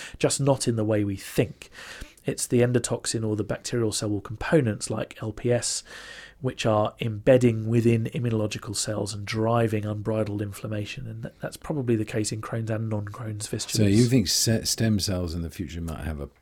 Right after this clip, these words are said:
Speaker 2: part to play? Not, not, uh, not new fandangled antibiotics. They're not going to be enough. It's going to be more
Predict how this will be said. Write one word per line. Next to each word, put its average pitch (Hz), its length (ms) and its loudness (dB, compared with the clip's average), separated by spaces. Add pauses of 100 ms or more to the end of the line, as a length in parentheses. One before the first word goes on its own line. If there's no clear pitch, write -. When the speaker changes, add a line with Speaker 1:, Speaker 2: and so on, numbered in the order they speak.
(240)
Speaker 2:
part 80 300 -6
to - 80 -16
play? 85 440 -6 (540)
Not, 120 320 4
not, 117 380 2
uh, 107 100 -2 (100)
not 110 280 0 (100)
new 87 480 2
fandangled 85 840 -4
antibiotics. 76 760 -6
They're 90 160 -4
not 69 220 -6
going 78 160 -6
to 65 80 -8
be 71 120 -6
enough. 71 520 -10
It's - 160 -10
going 87 120 -4
to 78 60 -4
be 78 160 -4
more 78 380 -4